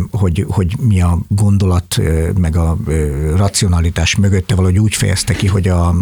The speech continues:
hogy a profit hajtotta infláció, vagy, vagy, ö, ö, drágítás, és tényleg nagyon igaz, hogy, ö, nem tudom én, egy, ö, egy, ö,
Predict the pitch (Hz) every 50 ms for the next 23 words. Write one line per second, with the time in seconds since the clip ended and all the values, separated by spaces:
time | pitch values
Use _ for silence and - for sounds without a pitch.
0 | - - - 98 85 90 87 - - - 104 87 - - 87 - - - 104 90
1 | 85 - - 85 - - - 90 87 87 87 - - 87 82 82 - - 90 85
2 | 85 85 82 80 82 - - - - - - - - - _ - 82 80 - 87
3 | 80 80 85 87 - 98 98 101 87 76 73 71 71 71 73 78 78 76 71 71
4 | 71 78 87 101 95 87 90 90 87 87 - - 92 95 104 - - - - -
5 | - - - - - - 92 82 85 - - - 127 113 104 95 90 85 95 98
6 | 98 90 85 82 82 82 87 95 101 - - - 98 92 87 95 92 92 92 92
7 | 95 101 - 135 113 104 110 107 101 - - 80 80 73 71 69 65 64 53 -
8 | - 82 - 110 113 87 73 78 - - 90 82 87 87 85 80 80 78 87 87
9 | 80 78 78 82 85 - - - - - 90 80 - 92 85 80 78